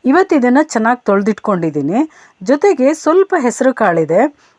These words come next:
ಈ ಮೊಳಕೆ ಕಟ್ಟಿರೋ ಹೆಸರು ಕಾಳನ್ನ ಮಿಕ್ಸ್ ಮಾಡಿ ನಾನು ಇದನ್ನ ಸಾರ್ ಮಾಡ್ತೀನಿ. ಹಾಗೇನೆ ಇದ್ರ ಜೊತೆ ಬೇರೆ ಬೇರೆ ತರಕಾರಿಗಳನ್ನು ಕೂಡ ಸೇರಿಸಿ ಸಾರ್ ಮಾಡ್ಕೋಬಹುದು.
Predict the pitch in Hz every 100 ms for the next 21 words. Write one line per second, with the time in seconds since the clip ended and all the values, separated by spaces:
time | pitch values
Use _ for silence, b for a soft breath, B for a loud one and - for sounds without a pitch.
0 | _ 233 247 247 240 285 370 339 277 262
1 | 254 233 - 240 240 226 226 220 220 -
2 | - 233 208 349 269 202 190 185 247 311
3 | 202 170 156 147 143 160 330 - _ _
4 | _ _ - - 247 349 392 330 277 294
5 | 285 285 320 226 240 277 294 311 294 220
6 | 202 262 277 285 285 277 277 269 262 254
7 | - 233 220 359 440 b b b - 285
8 | 247 180 - 175 165 156